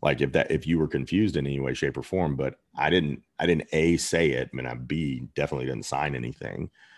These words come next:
Um, but if you do, you just have to be in it, you know? And then the other thing, like, influencer wise, that you have to look at is,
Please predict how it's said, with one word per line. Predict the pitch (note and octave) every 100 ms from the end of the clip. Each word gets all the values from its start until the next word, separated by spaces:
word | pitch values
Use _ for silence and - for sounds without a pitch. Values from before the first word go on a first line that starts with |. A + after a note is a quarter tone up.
| - - _ _ -
Um, | A#1+ - - _ -
but | G2+ E2+
if | G2 -
you | D#2+
do, | F#2 G2+ D2+ C2
you | B1+ E2+
just | D2+ D2+
have | C#2 -
to | B1+
be | A#1+ A#1 G#1+ _ -
in | C2+
it, | A1 G1+ _ _ -
you | D#2
know? | C#2 A#1+ A1+ - _ -
And | F2
then | F#2 F2 -
the | F2 E2+
other | G#2 C#3
thing, | D3 - F2+ D2+ D2+ -
like, | D#2 C#2+ C2+ _ -
influencer | F#2 F2+ F#2 D2+ - C2+
wise, | C2+ A#1+ G1+ G1+ E2
that | C#2 G#1
you | D2+
have | D2
to | C#2
look | C#2 C#2+
at | C#2 B1 -
is, | D2+ C2+